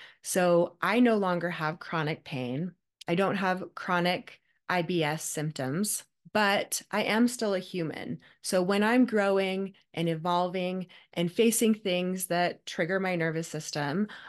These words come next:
I may still have some symptoms here and there. In fact, we want to have symptoms, right? We want to know if we put our hand on a hot stove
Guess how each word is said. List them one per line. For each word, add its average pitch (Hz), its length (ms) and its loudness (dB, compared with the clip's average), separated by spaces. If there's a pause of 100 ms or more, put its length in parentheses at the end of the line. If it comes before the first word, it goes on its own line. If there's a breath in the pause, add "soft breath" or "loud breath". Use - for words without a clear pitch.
(140)
I 226 140 4
may 226 280 8
still 208 280 0
have 175 240 -4
some 170 220 -4
symptoms 170 560 0
here 165 180 0
and 143 160 0
there. - 240 -6 (320 loud breath)
In 202 120 4
fact, 208 340 0 (140)
we 233 180 4
want 220 260 4
to 247 80 4
have 165 220 -2
symptoms, 135 560 -6
right? 170 160 2
We 226 160 2
want 196 400 0
to 220 120 -2
know 160 440 0 (260 loud breath)
if - 160 -6
we 190 100 2
put 202 200 0
our 185 120 4
hand 180 280 0
on 160 100 0
a 160 80 0
hot 156 240 -4
stove 185 600 2